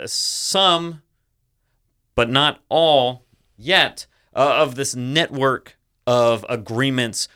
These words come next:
over the containment of our nuclear arsenals, uh, most specifically between the U S and Russia. Um, I sensed a, a, a sense of fear that you might have about,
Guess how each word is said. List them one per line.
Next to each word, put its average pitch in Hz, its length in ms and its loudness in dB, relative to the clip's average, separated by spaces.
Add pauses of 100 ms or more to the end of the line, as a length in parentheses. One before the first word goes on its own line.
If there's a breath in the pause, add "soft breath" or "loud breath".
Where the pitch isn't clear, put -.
(120 soft breath)
over 127 360 2
the 117 160 -8
containment 120 840 -4 (100)
of 117 300 2
our 104 260 -2 (140 soft breath)
nuclear 117 440 0
arsenals, 107 540 0 (160 loud breath)
uh, 135 120 2
most 180 240 0
specifically 160 560 -4
between 131 460 -6
the 110 100 -8
U 113 240 -2
S 107 180 -2
and 98 140 -10
Russia. 90 440 -6 (300 loud breath)
Um, 156 400 2 (1200)
I 180 140 2
sensed - 640 -2
a, 95 680 -2
a, 196 100 -2
a - 20 -4
sense 220 280 -4
of 208 120 -6
fear 156 420 -4
that 120 80 -4
you 123 140 -4
might 123 240 -2
have 107 380 -2
about, 117 720 0